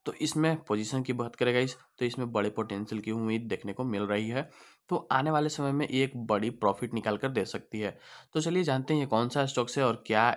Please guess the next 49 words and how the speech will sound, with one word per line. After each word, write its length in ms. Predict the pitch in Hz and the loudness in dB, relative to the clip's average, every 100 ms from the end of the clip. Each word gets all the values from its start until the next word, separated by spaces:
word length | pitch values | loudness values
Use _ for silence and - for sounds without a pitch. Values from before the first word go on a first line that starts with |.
| - | -2
इसके 300 | - - 113 | -12 -2 -2
फंडामेंटल्स 760 | 110 87 104 101 110 117 135 139 | 0 0 0 0 0 0 0 0
हैं 80 | 151 - - - _ - | -4 -6 -20 -20 _ 2
और 220 | 135 - | 2 2
इसमें 240 | 131 131 120 | -4 -2 0
क्या 220 | 113 107 - - - | 4 4 2 -6 -4
प्रॉफिट 260 | 110 - 107 | -4 -2 -2
बनाई 260 | 101 101 | 0 0
जा 120 | 113 127 | 0 -4
सकती 280 | 131 - 151 | -6 -4 -2
है। 160 | 131 - _ _ _ _ _ _ _ _ 147 | -2 -4 _ _ _ _ _ _ _ _ 2
तो 60 | |
आइए 220 | 131 123 | 4 4
जानते 260 | 117 95 101 | 2 2 0
हैं 120 | 117 | 0
बिना 140 | 107 92 | 0 0
देर 180 | 98 98 | 0 0
के 100 | 104 | 2
हुए। 220 | 104 90 - - - - 156 | 2 0 -4 -20 -20 -8 0
तो 60 | |
गाइस, 140 | 160 156 | 2 2
जिस 160 | 160 | -2
स्टॉक 280 | - - 151 | -6 -4 -4
के 60 | 143 | -2
बारे 220 | 127 131 | 0 0
में 60 | 127 | 0
मैं 80 | |
आपके 140 | 117 - | 0 -2
साथ 120 | 107 | -6
डिस्कस 320 | 101 - 139 | -6 -4 -4
कर 140 | 131 120 | -2 -2
रहा 100 | 117 | -2
हूँ 60 | |
जो 60 | 107 | -2
नई 200 | 101 120 | 0 0
नई 140 | 123 | 2
लिस्ट 280 | 113 120 - | 0 -2 -2
हुई 80 | 120 | -4
है, 100 | 123 - - - | -4 -8 -12 -6
उस 140 | 131 | -4
कंपनी 340 | - 117 127 120 | -2 -2 0 0
का 100 | 113 | 2
नाम 220 | 113 127 | 2 0
है 100 | - - | -4 0
इरेडा, 320 | 117 110 92 - - | 2 4 0 -2 -6
यानी 220 | 113 120 | -2 -2
कि 180 | 117 175 175 - - - - | 0 -2 -2 -14 -20 -20 -6
इंडियन 380 | 127 123 139 151 | -2 2 4 4
रिन्यूएबल 540 | 123 113 117 113 139 | 4 4 4 2 2